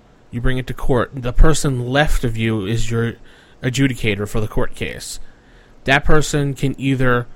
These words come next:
say, "Okay, the case goes through with no problem," or, "I, uh, contest that case." Now, what you can do throughout the game is take leg-,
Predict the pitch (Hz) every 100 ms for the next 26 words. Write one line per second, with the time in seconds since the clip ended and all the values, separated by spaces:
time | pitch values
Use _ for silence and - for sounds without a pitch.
0 | - _ _ - - 123 113 110 127 127
1 | 139 120 123 - - - 139 135 143 131
2 | - 135 131 120 123 117 - 127 127 143
3 | 151 156 - - - - - 127 123 120
4 | - 113 120 113 117 110 110 113 - 135
5 | - 147 - 98 104 - 120 85 - -
6 | - - - - - - - 135 131 151
7 | 170 196 175 151 202 190 - 156 143 139
8 | 156 151 113 120 - 160 143 131 147